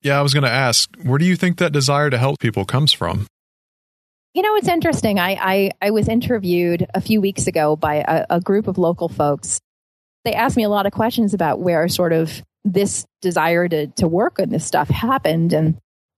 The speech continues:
Speaker 2: truthfully, I had a really kind of crappy childhood. It was, uh, really difficult, and I was really afraid, and I was very angry, and I was very isolated, and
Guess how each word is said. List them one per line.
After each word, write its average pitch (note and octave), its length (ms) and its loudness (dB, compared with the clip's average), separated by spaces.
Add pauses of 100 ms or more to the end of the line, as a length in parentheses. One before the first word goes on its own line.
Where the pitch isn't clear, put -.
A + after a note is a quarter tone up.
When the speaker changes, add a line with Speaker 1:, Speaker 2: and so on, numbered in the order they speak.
(140)
Speaker 2:
truthfully, D4 480 0
I G3+ 200 2
had A3+ 360 -2
a G3 100 2
really G#3 680 0
kind F#4+ 260 -2
of A3 220 0
crappy - 680 -2
childhood. D#3 720 0 (440)
It G#3 80 0
was, G3 340 0
uh, D3+ 240 2
really G3+ 240 2
difficult, E3 640 -2
and D#3 240 2
I D3+ 100 2
was D#3 160 0
really E3+ 180 2
afraid, D#3 560 -2
and D3 280 2 (640)
I E3+ 100 2
was D3+ 320 -2
very E3 240 0
angry, D3+ 600 0
and C#3 100 2
I C#3 60 0
was D3+ 140 0
very D#3 200 0
isolated, D#3 760 0
and C#3+ 180 0